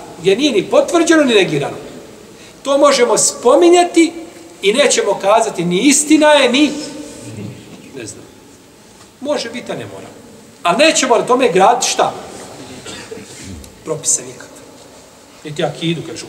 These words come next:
on ti od akide, nije od akide. Zato što ja nisam šta ubijeđen u to, kako može biti akida nešto što može biti neispravno.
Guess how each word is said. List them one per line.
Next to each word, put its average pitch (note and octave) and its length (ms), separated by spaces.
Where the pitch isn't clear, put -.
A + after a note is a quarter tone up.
on A2+ 60
ti D3+ 100
od C#3+ 100
akide, D#3+ 420
nije A#3+ 120
od F#3+ 100
akide. D3 420
Zato C#3 200
što - 120
ja F#3 60
nisam G3 240
šta B3 140
ubijeđen A3+ 420
u G3 140
to, A3 220
kako - 160
može G#3 140
biti G3+ 140
akida G#3+ 260
nešto G#3+ 260
što - 160
može G3+ 180
biti G3 200
neispravno. B2 440